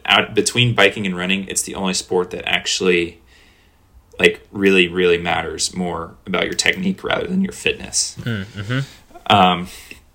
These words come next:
Speaker 1: so when I started swimming again in high school, I, I had swam for five years as a kid, and I had learned really decent technique and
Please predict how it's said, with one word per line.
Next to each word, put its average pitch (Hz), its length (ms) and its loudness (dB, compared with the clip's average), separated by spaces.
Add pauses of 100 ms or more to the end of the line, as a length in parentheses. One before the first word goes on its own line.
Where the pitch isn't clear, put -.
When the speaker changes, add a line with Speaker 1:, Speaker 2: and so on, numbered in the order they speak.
(600)
Speaker 1:
so 98 560 6
when 101 160 0
I 107 120 6
started 104 400 4
swimming 113 320 2
again 95 240 2
in 82 120 -6
high 104 200 2
school, 95 520 2 (600)
I, 95 480 6
I - 60 -10
had 92 240 0
swam 98 560 2 (800)
for 95 300 2
five 98 320 4
years 98 240 2
as 90 120 -4
a 92 40 -8
kid, 120 440 4 (500)
and 95 120 2
I 95 80 6
had 92 180 2
learned 98 520 2 (800)
really 98 440 6 (160)
decent 95 380 0
technique 101 440 0
and 87 320 -6